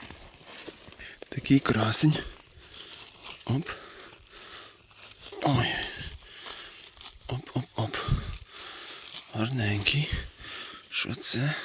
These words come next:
Це ні. Сумнувато сьогодні з грибочками. Треба трохи відпочити. І мені, і лісові відпочити.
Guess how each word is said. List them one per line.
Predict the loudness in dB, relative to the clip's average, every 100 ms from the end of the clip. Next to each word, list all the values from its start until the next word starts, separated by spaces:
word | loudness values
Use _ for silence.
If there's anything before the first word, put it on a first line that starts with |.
| -8 -10 -12 -16 -18 -14 -12 -14 -16 -14 -6
Це | -2
ні. | -2 -2 -6 -8 -10 -14 -18 -20 -20 -20 -20 -20 -20 -20 _ -18 -18 _ -14 -14 -14 -20 -18 -20 -10
Сумнувато | -8 -2 0 2 2 2 0 -2 -4
сьогодні | -2 -2 -2 -2
з | -2
грибочками. | -2 -2 0 0 0 0 0 0 -2 -4 -6 -6 -14 -20 -14 -12 -12 -14 -18 -20 _
Треба | -4 -2 -2 -2
трохи | -2 -2 0
відпочити. | -2 -2 2 4 2 -2 -4 -4 -12 -16 -14 -14 -14 -14 -14 -14 -20 -20 _ _ _ 0
І | 4
мені, | 4 4 4 2 0 -4
і | -2 0 0
лісові | 2 4 6 4 2 0 -2
відпочити. | -4 -4 -2 -2 -2 -4 -10